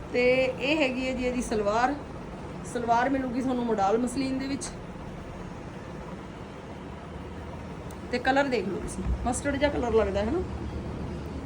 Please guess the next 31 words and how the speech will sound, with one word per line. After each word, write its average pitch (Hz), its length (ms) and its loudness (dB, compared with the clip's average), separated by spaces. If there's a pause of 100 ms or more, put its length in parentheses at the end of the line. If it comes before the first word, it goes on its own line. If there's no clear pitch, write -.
(200)
ਤੇ 254 80 0
ਦੁਪੱਟਾ 262 400 4
ਹੈਗਾ 320 280 8
ਹਾਫ 226 320 6
ਪਿਓਰ 294 220 8
ਸ਼ਿਫੋਨ 220 500 0
ਦਾ, 269 140 6
ਪਰ 269 200 2
ਮਿਲੂਗਾ 254 360 2
ਸਵਾ 208 340 2
ਦੋ। 190 140 0 (4000)
ਆਹ 247 160 10
ਲਓ 180 160 2
ਜੀ, 180 60 0
ਫੋਰ 277 320 0
ਸਾਈਡ 285 280 2
ਗੋਟਾ, 226 340 6 (160)
ਚੌੜਾਈ 240 320 4
ਵਧੀਆ 247 300 6
ਹੈਗੀ 277 260 6
ਹੈ। 294 100 8 (1000)
ਗੋਟਾ 226 240 4
ਆਹ 240 100 6
ਦੇਖ 202 200 2
ਲਓ 156 100 -2
ਤੁਸੀਂ, - 240 -2
ਇਹਦਾ 247 140 2
ਵਧੀਆ 240 240 2
ਗੋਟਾ 208 240 2
ਲੱਗਿਆ 190 240 0
ਹੋਇਆ, 220 240 -2